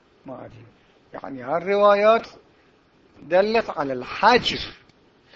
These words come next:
يعني يقول فلوسه لا تنضو بيده، الي-، سواء اليتيمة أو اليتيم، الروايتان إحداهما وار-، واردة في اليتيم،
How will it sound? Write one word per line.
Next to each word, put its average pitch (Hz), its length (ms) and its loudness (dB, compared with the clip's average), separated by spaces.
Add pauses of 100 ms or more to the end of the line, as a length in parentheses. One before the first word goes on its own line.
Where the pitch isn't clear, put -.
(420)
يعني 139 520 0
يقول 165 500 -4
فلوسه 220 540 2
لا 277 140 12
تنضو 226 400 4
بيده، 123 380 -12 (3500)
الي-، 135 360 -4
سواء 139 420 -2
اليتيمة 135 760 -4
أو 233 260 2
اليتيم، 165 560 -6 (480)
الروايتان 156 640 0
إحداهما 139 460 -2
وار-، 135 380 -4 (720)
واردة 135 380 -2
في 139 120 -12
اليتيم، 220 680 -8